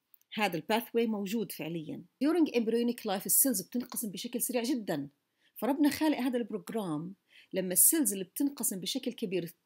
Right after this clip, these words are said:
especially during embryonic life، السيلز تاعونا كانوا يستخدموا this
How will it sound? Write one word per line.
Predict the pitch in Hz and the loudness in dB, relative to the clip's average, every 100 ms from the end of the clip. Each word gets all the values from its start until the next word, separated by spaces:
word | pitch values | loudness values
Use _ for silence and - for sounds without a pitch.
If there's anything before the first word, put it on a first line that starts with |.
| _ - | _ 0
especially | - 294 285 262 | 2 2 2 2
during | 185 208 247 220 - | 0 0 0 0 0
embryonic | 240 214 220 214 - | 0 0 -2 -4 -6
life، | 214 247 339 - - _ _ - | -6 -2 -2 -6 -20 _ _ -4
السيلز | 185 - 294 277 | 4 6 8 6
تاعونا | - 226 254 | 4 0 0
كانوا | 226 240 220 | -2 -4 -2
يستخدموا | 190 - 269 - 220 196 | -2 -2 -2 -4 -6 -4
this | 208 254 | 2 2